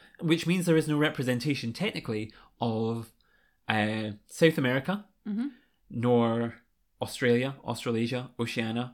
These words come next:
Speaker 1: whichever, however you choose to
Speaker 2: Mm-hmm.
Speaker 1: group
Speaker 2: <laughs>
Speaker 1: that particular continent. That is not a debate we'll be getting into today. Um, however you decide to group the continents is up to you. Um, but, in fact, there was, because this is when we first encountered, um,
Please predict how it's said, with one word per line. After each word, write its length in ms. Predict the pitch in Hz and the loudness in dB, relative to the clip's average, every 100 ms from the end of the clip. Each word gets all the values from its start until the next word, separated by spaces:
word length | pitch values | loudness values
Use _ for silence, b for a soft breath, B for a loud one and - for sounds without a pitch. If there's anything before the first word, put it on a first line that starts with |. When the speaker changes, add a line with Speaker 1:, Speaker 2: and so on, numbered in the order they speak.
| - | -10
Speaker 1:
whichever, 320 | 120 123 113 | -6 -4 -2
however 300 | 117 139 151 | 2 4 4
you 160 | 156 | 2
choose 260 | 147 160 240 | 4 4 6
to 60 | - | 6
Speaker 2:
Mm-hmm. 80 | |
Speaker 1:
group 140 | 139 147 | 6 6
Speaker 2:
<laughs> 20 | |
Speaker 1:
that 320 | 320 - 349 | 4 2 0
particular 440 | 147 - 143 127 120 | 0 2 4 4 4
continent. 400 | 127 131 139 139 | 2 0 -2 0
That 140 | 131 | -2
is 100 | 123 | 2
not 180 | 127 139 | 2 2
a 20 | |
debate 280 | 120 117 117 | 0 0 -2
we'll 80 | 117 | -2
be 80 | 113 | 0
getting 200 | 110 110 | 0 0
into 240 | 113 120 | -2 -2
today. 340 | 117 113 123 - B B | -4 2 2 0 B B
Um, 280 | - 113 117 | 2 4 4
however 300 | 127 143 143 | 4 4 4
you 300 | 139 131 123 | 4 4 2
decide 380 | - 120 123 117 | -2 -8 -4 -4
to 60 | - | -4
group 160 | 117 | -8
the 80 | 120 | -8
continents 340 | - 101 117 - | -8 -8 -8 -6
is 80 | |
up 140 | 107 - | -8 -6
to 100 | - | -6
you. 160 | 220 247 B B - | -6 -6 B B 0
Um, 400 | 120 120 123 123 b b - | 4 4 2 -4 b b 4
but, 380 | 240 127 - - b | 4 4 -4 -20 b
in 120 | - 135 | -4 -2
fact, 260 | 151 113 | 0 2
there 140 | 131 117 | 2 4
was, 460 | 170 123 95 104 - B | 4 2 -2 -8 -16 B
because 580 | - 139 208 139 127 151 | -2 2 4 4 4 4
this 180 | 151 165 | 2 4
is 120 | 185 | 4
when 200 | 151 139 | 4 4
we 100 | 135 | 2
first 320 | 131 165 156 | 4 6 6
encountered, 600 | 147 131 135 127 117 113 - B B - | 2 2 2 4 0 0 -4 B B 2
um, 480 | 113 110 107 117 | 6 6 6 2